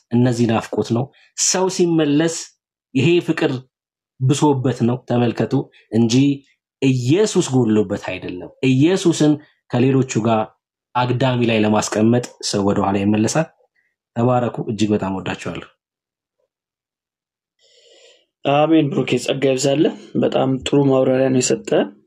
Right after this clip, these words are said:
Speaker 2: እንግዲህ ለሚያስተውል ሰው አውዱን በጠበቀ መንገድ ነው ያብራራው እና ከበቂ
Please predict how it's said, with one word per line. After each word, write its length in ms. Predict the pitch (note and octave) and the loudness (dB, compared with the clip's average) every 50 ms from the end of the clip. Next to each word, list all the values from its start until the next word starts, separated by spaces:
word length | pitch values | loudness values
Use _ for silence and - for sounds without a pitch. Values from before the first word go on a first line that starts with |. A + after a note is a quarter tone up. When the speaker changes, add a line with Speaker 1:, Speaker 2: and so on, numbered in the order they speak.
| _ _ _ _ - | _ _ _ _ -10
Speaker 2:
እንግዲህ 360 | - - - - - C3 B2+ B2+ - _ - - - - - - _ _ _ - | -8 -4 -4 0 0 0 0 0 -4 _ -20 -20 -20 -20 -20 -20 _ _ _ -2
ለሚያስተውል 640 | D3 C#3+ D3+ D#3 D#3 D#3 D3+ D3 - E3 D#3 D#3 D3 | 0 0 2 2 2 2 0 0 0 0 2 2 0
ሰው 180 | D3 - F3+ G#3 G#3 | 0 2 2 2 2
አውዱን 360 | - C#3 C#3 C3+ C3+ C#3 C3+ C3 | 2 2 0 0 2 0 2 2
በጠበቀ 500 | C3 A#2+ - C#3 B2+ B2 - A2 - - D3 C3 | 0 0 0 -2 -2 0 -2 -2 0 -2 -2 0
መንገድ 440 | B2 B2 B2 B2 - - D#3 D#3 D3+ | 0 2 2 2 2 2 0 0 0
ነው 140 | C3 B2+ - | 0 0 0
ያብራራው 640 | - - - - A2+ C#3+ - - - - - - - | 0 0 0 -2 -2 -2 -2 -2 -2 -2 -2 -2 -6
እና 160 | - - C3+ - C4 D4 - _ _ _ _ _ - | -6 -4 -4 -4 -4 -6 -8 _ _ _ _ _ -6
ከበቂ 320 | - C3 B2+ B2+ A#2 G#2+ | -2 0 2 2 0 0